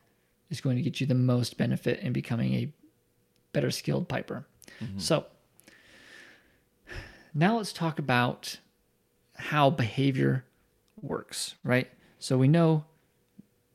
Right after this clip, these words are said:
Speaker 1: well, let me, let me say this, James. So if practice makes you a better piper, uh, how often are you practicing?
Speaker 2: Hmm. Not very. I can tell you
Speaker 1: Okay.
Speaker 2: that, you know, um, like, honestly, in the last,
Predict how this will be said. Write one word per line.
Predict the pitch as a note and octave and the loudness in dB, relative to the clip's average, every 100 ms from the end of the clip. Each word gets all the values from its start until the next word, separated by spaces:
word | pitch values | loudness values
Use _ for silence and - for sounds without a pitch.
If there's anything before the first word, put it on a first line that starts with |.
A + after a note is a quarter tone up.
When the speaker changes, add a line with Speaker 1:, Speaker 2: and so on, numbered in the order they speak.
| _ _ _ _ | _ _ _ _
Speaker 1:
well, | D3 C3 | 8 8
let | C3+ | 8
me, | C#3+ D#3 | 6 6
let | C#3 | 6
me | |
say | C3+ | 8
this, | C#3 C#3 | 6 6
James. | - B2 A#2+ - _ _ | 2 0 0 -6 _ _
So | - C#3 C3 | 0 4 4
if | - - | 2 2
practice | E3+ D#3+ - | 4 4 2
makes | E3 C#3+ | 2 4
you | C3+ | 4
a | |
better | B2+ | 4
piper, | E3+ E3 E3+ B2 B2+ - _ _ _ _ _ _ _ C#3 | 4 2 2 2 0 -4 _ _ _ _ _ _ _ -4
uh, | |
how | A#2+ D3 | 2 4
often | C3+ C#3+ | 2 0
are | B2 | -2
you | B2 | -2
practicing? | C#3 C#3 - B2+ A2+ - - _ _ _ _ _ _ _ A2 | -4 -4 -8 -10 -12 -18 -20 _ _ _ _ _ _ _ -10
Speaker 2:
Hmm. | A2+ G#2+ G2+ F#2+ G2+ _ - - - _ _ _ _ _ _ _ _ _ _ - | -6 -4 -4 -6 -10 _ -16 -16 -16 _ _ _ _ _ _ _ _ _ _ -8
Not | G#2 B2 C#3+ - | 0 2 2 -2
very. | A#2 A2+ D3 E3 A#2 G#2+ F#2+ - - - - _ - | -6 0 2 4 2 0 -4 -12 -20 -20 -20 _ -14
I | G2 | -12
can | - D3+ | -10 -8
tell | - B2 | -2 0
you | A2+ | 2
Speaker 1:
Okay. | B2 | 2
Speaker 2:
that, | A#2+ G#2 - - | 2 2 -4 -10
you | A#2 A2 | -6 -4
know, | A2+ A2 | -4 -4
um, | - G#2+ G2+ G2+ G2+ F#2 - | -6 -6 -6 -8 -10 -12 -12
like, | G#2+ G#2+ - | -8 -8 -8
honestly, | A#2+ B2 C#3 C3+ C3+ | -8 -8 -10 -10 -8
in | A2+ | -8
the | A2 | -6
last, | G#2+ G#2+ A2 - _ | -6 -6 -8 -12 _